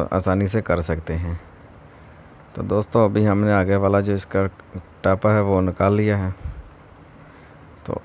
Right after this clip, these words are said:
अभी ये देखें, ये वर्म का मसला है, ये वर्म ऊपर से ख़राब हो चुका है, तो यही वजह है ये पानी कम दे रहा था।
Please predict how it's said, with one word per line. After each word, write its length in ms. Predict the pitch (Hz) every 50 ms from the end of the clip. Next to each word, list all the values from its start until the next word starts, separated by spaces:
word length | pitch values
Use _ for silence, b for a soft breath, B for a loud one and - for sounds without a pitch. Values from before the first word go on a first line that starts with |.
| - -
अभी 160 | 98 98 110 110
ये 180 | 107 110 113 107
देखें, 320 | 104 107 104 - - 113
ये 180 | 107 107 104 104
वर्म 320 | 95 92 95 101 104 104 104
का 140 | - 107 98
मसला 320 | 92 90 92 - 98 98
है, 160 | 101 101 98
ये 100 | 98 98 92
वर्म 280 | 90 92 101 104 101
ऊपर 220 | 92 85 - 90 92
से 160 | - - 110
ख़राब 320 | 98 - 95 87 87 92 95
हो 120 | 95 90 -
चुका 260 | - 87 - 71 82
है, 240 | 87 85 78 82 - - - - - - - - B B B B B B B B B B B - - - - - -
तो 180 | - - 98 101
यही 300 | 101 104 107 110 110 107
वजह 300 | 104 104 101 101 104 104
है 100 | 104 98
ये 100 | 98 101 95
पानी 380 | - - 92 90 98 104 104 95
कम 280 | - - 92 98 95
दे 160 | 90 95 92 90
रहा 140 | 87 82
था। 260 | 80 - 85 - 80